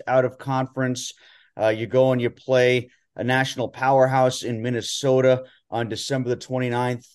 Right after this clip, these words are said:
and thirtieth. Uh, talk to me about what it, what needed to be done to get this schedule put together, especially when it comes to the out of conference opponents, now that you're back in the Atlantic.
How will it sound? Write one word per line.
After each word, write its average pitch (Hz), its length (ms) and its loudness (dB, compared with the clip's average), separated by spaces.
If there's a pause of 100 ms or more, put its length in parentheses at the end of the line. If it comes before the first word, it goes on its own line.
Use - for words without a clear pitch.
and 107 180 -10
thirtieth. 135 640 0 (320)
Uh, 113 220 0 (180)
talk 160 280 4
to 160 80 -8
me 156 140 4
about 139 420 4
what 139 320 2
it, 131 180 -4 (320)
what 143 220 0
needed 165 260 2
to 147 60 0
be 139 140 4
done 143 420 4
to 127 80 -2
get 135 280 0
this 139 220 -6
schedule 131 400 0
put 135 240 -8
together, 127 640 2 (300)
especially 135 380 -6
when 127 80 -2
it 120 60 -8
comes 123 220 -4
to - 60 -14
the 117 120 -2
out 123 160 2
of 117 120 -4
conference 135 480 -4
opponents, 113 520 -8
now 117 120 -6
that 117 160 -6
you're 120 80 -8
back 113 320 0
in 110 80 -8
the 107 100 -6
Atlantic. 92 480 -8